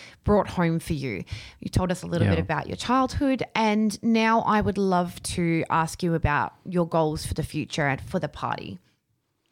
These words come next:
Speaker 2: Yeah, so from, from the Child Protection Party, we've been going since two thousand and fifteen. Our, our founder's Tony Tonkin. He's also a social worker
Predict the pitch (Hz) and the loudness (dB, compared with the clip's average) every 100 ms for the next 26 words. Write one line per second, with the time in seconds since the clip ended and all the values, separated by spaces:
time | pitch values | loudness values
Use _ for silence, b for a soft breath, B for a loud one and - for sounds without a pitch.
0 | B B B B B 147 151 139 123 117 | B B B B B 2 4 6 4 4
1 | - 127 117 147 147 135 160 147 127 - | 4 4 4 2 2 2 2 2 2 2
2 | 120 110 110 - - - 113 110 113 107 | 4 4 2 0 -2 0 2 2 2 4
3 | 104 104 98 107 113 107 110 107 104 101 | 4 4 2 2 2 2 2 4 4 4
4 | 98 101 92 - 101 95 95 92 95 92 | 2 0 -2 0 0 2 2 0 -2 0
5 | 110 104 104 104 104 95 104 - 104 - | 2 4 4 4 2 2 2 4 2 2
6 | 110 101 98 - 95 92 - 90 87 92 | 2 2 0 0 0 0 -2 -4 -2 -2
7 | 90 98 101 87 101 101 - 85 82 - | 0 0 0 -2 -2 -2 0 -2 -2 -2
8 | 92 - 98 92 92 98 95 | -2 0 0 0 2 2 2